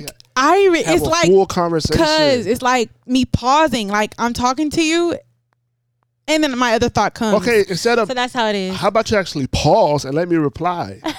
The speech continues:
Speaker 1: No, 'cause I
Speaker 2: You'll s-,
Speaker 1: need you to
Speaker 2: you'll
Speaker 1: get
Speaker 2: send
Speaker 1: it,
Speaker 2: me,
Speaker 1: like
Speaker 2: like, seven thoughts at once, babe.
Speaker 1: Yeah, 'cause I be thinking, like, we're talk-, I literally text to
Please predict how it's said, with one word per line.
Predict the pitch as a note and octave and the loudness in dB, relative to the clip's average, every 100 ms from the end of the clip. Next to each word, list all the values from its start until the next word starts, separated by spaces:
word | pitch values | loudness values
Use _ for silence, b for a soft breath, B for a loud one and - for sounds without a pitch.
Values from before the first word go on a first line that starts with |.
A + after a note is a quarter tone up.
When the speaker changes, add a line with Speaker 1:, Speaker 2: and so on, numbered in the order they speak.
| D#5 - G#4 - B B | -10 -4 -4 -4 B B
Speaker 1:
No, | - C#4+ B4+ A#4 A#3+ | -4 0 2 2 2
'cause | G#3 | 0
I | - | -2
Speaker 2:
You'll | |
s-, | |
Speaker 1:
need | D4+ E4 B3 | -2 -4 -4
you | C#4 | 0
to | |
Speaker 2:
you'll | A3+ | 0
Speaker 1:
get | A#3+ | 2
Speaker 2:
send | A#3+ | -2
Speaker 1:
it, | G3+ | -2
Speaker 2:
me, | |
Speaker 1:
like | G#3+ | -4
Speaker 2:
like, | G#3 F#3+ - | -2 -4 -4
seven | - G3+ G#3 G3 | -4 -4 -4 -6
thoughts | F#3 G#3 G3 | -2 -2 -2
at | F#3 | -4
once, | F#3 A3 C#3+ | -4 -6 -4
babe. | F3 | -4
Speaker 1:
Yeah, | C4+ | -2
'cause | D4 D#4 | -4 -4
I | C#4 | -4
be | C#4 | -6
thinking, | C4+ B3+ B3+ | -8 -8 -6
like, | A3+ G#3 - | -6 -8 -10
we're | A3 A3+ | -4 -4
talk-, | - G#3+ - | -4 -6 -2
I | C4 | -2
literally | D4 F4+ E4 | -2 -2 -4
text | - - C4+ - - _ _ - | -6 -2 -2 -2 -20 _ _ -10
to | B3+ | -10